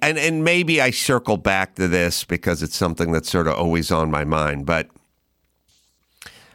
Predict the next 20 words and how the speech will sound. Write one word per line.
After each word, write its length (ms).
our 220
society 1080
used 320
to 60
be 320
crafted 680
in 160
such 440
a 80
way 600
that 500
when 280
somebody 440
was 240
wrong 840
or 160
didn't 480
do 180
the 160
job 720